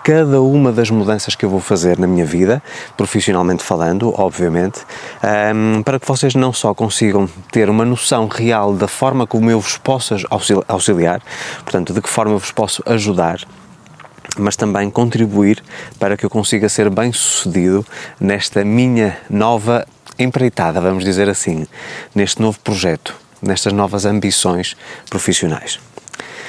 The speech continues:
Vamos começar por falar sobre a mentoria. O meu programa de mentoria, ah, que já tem tido mais de uma centena de pessoas ao longo dos anos a participar,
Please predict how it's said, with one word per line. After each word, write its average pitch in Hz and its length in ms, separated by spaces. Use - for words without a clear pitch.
Vamos 139 220
começar 147 480
por - 80
falar 123 440
sobre 123 460
a 117 80
mentoria. 127 640
O 113 40
meu 117 80
programa 117 340
de 110 40
mentoria, 104 500
ah, 90 420
que 110 360
já 92 220
tem 98 460
tido 95 340
mais 98 360
de 101 260
uma 117 240
centena 98 420
de - 60
pessoas 82 520
ao 95 120
longo 101 220
dos 87 140
anos 82 340
a - 80
participar, 82 640